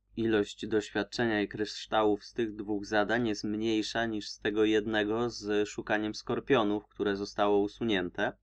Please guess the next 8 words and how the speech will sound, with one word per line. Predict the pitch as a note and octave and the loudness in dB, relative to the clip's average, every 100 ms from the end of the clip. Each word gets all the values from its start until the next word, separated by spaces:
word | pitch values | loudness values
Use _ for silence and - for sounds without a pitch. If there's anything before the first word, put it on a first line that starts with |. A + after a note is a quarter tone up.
| _ _ _ _ _ | _ _ _ _ _
Pierwsze | A#2 A2+ - G#2+ | -2 -2 -2 -4
polega | - G#2+ G#2 G#2 G2+ | 0 0 2 2 0
na | G2 G2+ F#2+ _ _ _ _ _ _ _ - | 2 0 -2 _ _ _ _ _ _ _ 0
dotarciu | G#2+ A2 G#2 G2+ - G2 F2+ - _ _ _ _ _ _ _ _ _ _ _ G#2 | 0 4 2 2 -2 -4 -4 -6 _ _ _ _ _ _ _ _ _ _ _ -2
do | G#2 | 0
obozu | - F#2+ G#2 G2+ G#2 B2+ | 0 0 0 0 0 -4
i | - A2 | -4 -8
po | - G#2+ G#2 | -2 0 0